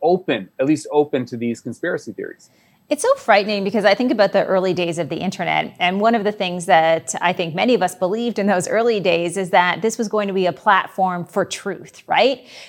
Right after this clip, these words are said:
Speaker 2: There was that, that power in thinking that finally we can get the truth about everything if we wanted. And in the early days of the internet, we really didn't have to fight misinformation to the same extent. So I think to your point about social media really being that driving factor and that amplification,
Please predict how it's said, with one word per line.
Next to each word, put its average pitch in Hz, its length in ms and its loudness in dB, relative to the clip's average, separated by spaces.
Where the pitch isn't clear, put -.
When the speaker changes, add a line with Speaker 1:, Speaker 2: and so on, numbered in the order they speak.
Speaker 2:
There 254 100 4
was 269 240 2
that, 233 260 2
that 196 240 0
power 202 460 0
in 185 180 -4
thinking 185 320 -6
that 180 160 0
finally 208 380 -2
we 185 120 -4
can 180 200 -8
get 175 160 2
the 180 80 -4
truth 185 440 -6
about 170 320 2
everything 202 640 -2
if 165 160 -6
we 170 120 -2
wanted. 156 400 -2
And 175 160 -2
in 247 100 0
the 277 60 2
early 453 220 2
days 247 220 0
of 202 160 -4
the 196 100 -4
internet, 196 320 -2
we 196 80 -4
really 233 220 -2
didn't 208 180 -4
have 202 440 -4
to 190 300 -2
fight 180 580 0
misinformation 185 800 -2
to 180 80 -10
the 175 80 -4
same 175 280 -2
extent. 226 420 0
So 233 160 2
I 214 80 6
think 262 200 -2
to - 40 -10
your 233 140 0
point 254 320 -2
about 196 340 4
social 196 380 -2
media 202 420 0
really 190 280 0
being 185 340 -4
that 165 280 0
driving 180 400 2
factor 180 400 -2
and 165 120 0
that 156 160 -4
amplification, 180 920 -2